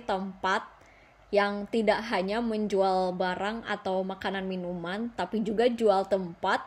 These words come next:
Dalam artian si tempat tersebut bisa difoto, jadi punya banyak stok foto gitu di kamera gitu. Jadi jual tempat juga tuh maksudnya itu. Kebetulan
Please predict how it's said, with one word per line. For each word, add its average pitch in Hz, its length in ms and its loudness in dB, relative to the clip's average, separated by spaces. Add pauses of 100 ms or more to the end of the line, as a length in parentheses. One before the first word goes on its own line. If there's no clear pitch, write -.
(500)
Dalam 202 300 6
artian 208 500 0
si 285 160 -4
tempat 214 460 0
tersebut 202 580 0 (580)
bisa 208 560 0 (400)
difoto, 208 1500 0 (560)
jadi 208 400 0 (160)
punya 208 240 0
banyak 196 320 -2
stok 202 240 -4
foto 208 480 2
gitu 180 400 -4
di 175 560 0
kamera 180 480 -4 (640)
gitu. 170 480 -8
Jadi 202 240 -2
jual 185 240 2
tempat 185 340 -4
juga 185 300 0
tuh 220 160 -4
maksudnya 214 320 -6
itu. 190 320 -2 (720)
Kebetulan 214 580 2